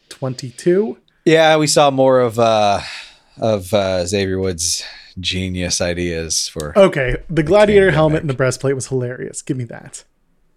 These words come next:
Speaker 2: Mm. Not for me. It's just not my thing.
Speaker 1: It's the Economy Live event. <laughs>
Speaker 2: Yeah, it is the Economy Live event, definitely.
Speaker 1: Uh,
Speaker 2: It was a fine match. You know,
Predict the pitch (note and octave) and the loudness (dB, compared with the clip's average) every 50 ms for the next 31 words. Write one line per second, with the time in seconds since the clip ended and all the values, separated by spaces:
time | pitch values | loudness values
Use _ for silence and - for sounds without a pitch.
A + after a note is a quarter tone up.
0 | _ - - C3+ C3 G#2 G2 F#2+ - - - _ _ _ _ _ _ _ - D3 | _ -12 -10 -8 -8 -8 -8 -12 -14 -16 -20 _ _ _ _ _ _ _ -6 -6
1 | C#3+ - - F2 D#2 D2+ E2 - _ _ _ _ _ _ _ - D#3 D3+ - - | -4 -4 -6 -6 -6 -8 -10 -12 _ _ _ _ _ _ _ -4 -4 -4 -4 -6
2 | G2 - - C#2+ B1 B1+ B1+ B1+ - - - B1+ C#2 D2+ E2+ - _ _ _ _ | -8 -8 -8 -8 -8 -8 -10 -12 -14 -12 -12 -12 -12 -12 -16 -20 _ _ _ _
3 | - - C3 A#2 - - - C3 B2+ B2 A#2+ B2 B2+ C3 C3+ C#3 D3 D3+ D#3+ - | -4 -4 -4 -4 -4 -6 -6 -4 -4 -4 -6 -8 -10 -10 -12 -14 -16 -16 -14 -10
4 | F3 - - - - - - - - - - - - - D3 B2 G2+ F#2+ G2 G#2+ | -10 -8 -8 -10 -12 -14 -16 -16 -14 -16 -18 -8 -2 0 2 2 2 2 2 0
5 | G#2 F2+ F#2 F2+ E2+ - E2+ D#2+ D#2 D2+ D2+ D2+ D2+ C#2+ C#2+ D#2+ F2 D#2 D#2 D2 | 0 -2 -2 -4 -4 -4 -4 -4 -4 -6 -8 -8 -6 -8 -8 -8 -10 -10 -12 -12
6 | E2 - - E2+ - - G3+ B3+ C#4+ - - - - - - - - - E3 D#3 | -12 -8 -8 -8 -6 -6 -4 -4 -4 -4 -6 -10 -14 -16 -14 -12 -6 0 4 4
7 | G#3 A3+ G#3 G#3 - - D#3+ D3+ C#3+ C3+ B2 A#2 A#2+ A2+ A2+ A2+ A2+ - - - | 4 4 4 2 2 2 2 4 4 2 2 2 2 4 4 4 2 0 -2 -4
8 | - - D#3 D3 C#3+ D#3+ D3+ C3 B2 A#2+ A#2 | -4 -4 -4 -4 -2 -2 0 0 0 -2 -2